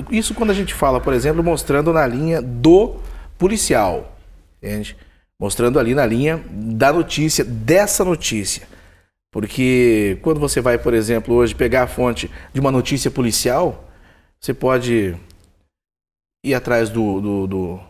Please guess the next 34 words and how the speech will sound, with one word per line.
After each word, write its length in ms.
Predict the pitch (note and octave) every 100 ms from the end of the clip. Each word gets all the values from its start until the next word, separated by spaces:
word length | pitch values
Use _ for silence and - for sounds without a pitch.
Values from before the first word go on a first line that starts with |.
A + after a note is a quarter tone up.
| _
do, 200 | G#2+ G2+
do 300 | F2+ G2+ F#2
presidente 440 | - B2 A2+ A2+
do 80 | A#2
clube, 400 | - C3+ F3 - - - _ _ _ _ _ _ _
né? 280 | A2+ A#2+ C3 - - - _ _ _
Que 80 | -
é 20 |
notícia 320 | A2 G#2 A#2+ -
policial 420 | G#2+ G2 A2+ G2+
hoje, 320 | A2 A#2+ - - - _ _ _ -
de 80 |
jogador 540 | A2+ C3 A#2+ G2 C3 D#3
que 80 | A#2+
atuou 260 | - A#2+
naquele 280 | A2 G2+ G#2
clube, 420 | A#2+ C#3+ F3+ D#3+ - - _ _ _ _ _ _ _ _ _
que 100 | -
pode 300 | A#2 B2+ A2+
falar 320 | - A2 A#2
também, 400 | A#2 G2+ G#2+ D#3 - - _ _
porque 200 | - D4+
hoje 360 | F#3+ B3 D#4 - - _ -
o 60 |
que 180 | - A3
não 180 | F3+ B2+
é 160 | B2 - - -
e 60 |
o 60 | D#3
que 120 | F#3+
não 140 | F#3+ D#3+
tá 300 | - - D3
fazendo 260 | C3+ C#3
parte 560 | A#2 C#3 C3+ B2 -